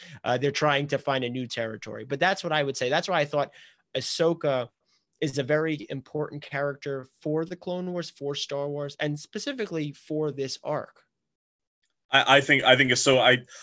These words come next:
Speaker 2: I wouldn't say Ahsoka's the perfect Jedi. I would say she's the perfect Force user of the galaxy. 'Cause I think inherently to be a Jedi is to be imperfect,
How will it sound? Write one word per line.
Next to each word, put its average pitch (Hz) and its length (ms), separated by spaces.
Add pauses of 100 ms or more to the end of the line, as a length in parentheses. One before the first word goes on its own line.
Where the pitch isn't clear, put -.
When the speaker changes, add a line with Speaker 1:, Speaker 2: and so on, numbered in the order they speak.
(160)
Speaker 2:
I 135 80
wouldn't 165 240
say 165 140
Ahsoka's 143 340
the 139 80
perfect 127 320
Jedi. 139 340 (140)
I 117 60
would 117 140
say 117 180
she's 110 260
the 107 100
perfect 123 380
Force 113 340
user 101 320
of 90 80
the 92 80
galaxy. 78 480 (640)
'Cause 117 100
I 117 120
think 127 360
inherently 117 640
to 107 120
be 110 200
a 104 40
Jedi 98 400
is 101 140
to - 80
be 104 160
imperfect, 95 640